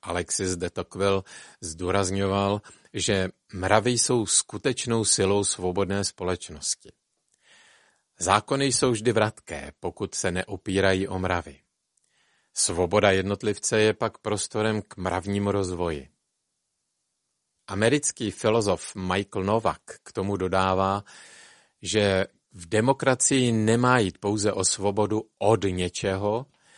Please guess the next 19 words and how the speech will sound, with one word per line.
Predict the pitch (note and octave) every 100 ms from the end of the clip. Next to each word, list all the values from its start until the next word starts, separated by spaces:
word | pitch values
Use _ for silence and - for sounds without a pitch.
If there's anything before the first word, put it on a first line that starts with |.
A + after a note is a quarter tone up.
| - -
ale | G#2
především | G#2+ - A#2 A#2 - B2+ A#2+
pro | - A#2 A#2
něco, | A2+ F#2+ - - D#2 C#2 _ _ _ _ _ _ -
pro | A2+
dobro | A2+ A#2+ G#2+ F#2+
vlastní | F#2+ F#2 - - A2 A2 A2+ -
i | A#2
sdílené. | F#2 F2+ F#2 F#2 F2+ D#2 C#2+ D#2 _ _ _ _ _ _ _ _ _ _ _
Demokracie | G#2 A2 B2+ C3+ C3 - C3+
tak | B2+ A#2+
závisí | F#2 G2+ G#2 A#2 - B2
na | A2 G2+
mravním | G2+ G2 G#2 A2 A#2+ A#2+
úsilí | G#2 - A#2+ A2+ G#2
víc | D#2+ F2+ G#2 - - - _ - - -
než | G2+ G#2 - F#2
nedemokratické | F#2 G#2 A2+ A#2+ - A#2 A2 A2 - A#2 A#2
společnosti, | - G#2 G#2+ G#2 F2 D2+ - - D2+